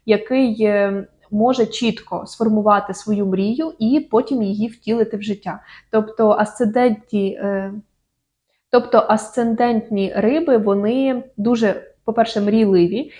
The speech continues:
і, по-друге, е, їм легше вдається ось цю мрію втілити в життя. Ось чомусь, е, вони настільки можуть, е, гарно її описати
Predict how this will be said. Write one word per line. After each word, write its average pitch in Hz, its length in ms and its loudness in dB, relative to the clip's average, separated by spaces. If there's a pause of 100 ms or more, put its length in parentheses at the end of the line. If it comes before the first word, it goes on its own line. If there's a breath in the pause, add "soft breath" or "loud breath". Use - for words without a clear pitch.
і, 220 80 0
по-друге, 220 800 2
е, 196 380 0
їм 226 240 0
легше 220 460 2
вдається 202 580 -2
ось 208 200 -4
цю 226 120 -2
мрію 247 380 2
втілити 240 460 -2
в 202 80 -6
життя. 202 440 -4 (240 loud breath)
Ось 208 160 -2
чомусь, 240 460 -2
е, 196 240 0 (400)
вони 220 240 4
настільки 226 520 0
можуть, 214 460 -2
е, 196 180 0 (360)
гарно 208 420 2
її 185 220 0
описати 196 680 0